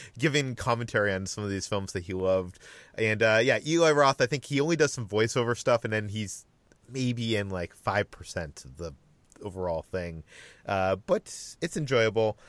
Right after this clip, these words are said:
I've, uh, we also started watching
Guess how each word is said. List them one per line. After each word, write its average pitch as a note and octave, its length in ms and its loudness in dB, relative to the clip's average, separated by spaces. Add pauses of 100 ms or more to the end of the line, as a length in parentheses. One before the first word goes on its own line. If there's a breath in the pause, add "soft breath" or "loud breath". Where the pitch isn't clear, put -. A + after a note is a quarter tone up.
(180 soft breath)
I've, B2+ 260 4
uh, C3+ 480 6
we C#3 140 0
also D3+ 800 2 (400)
started C3 420 0
watching B2+ 720 0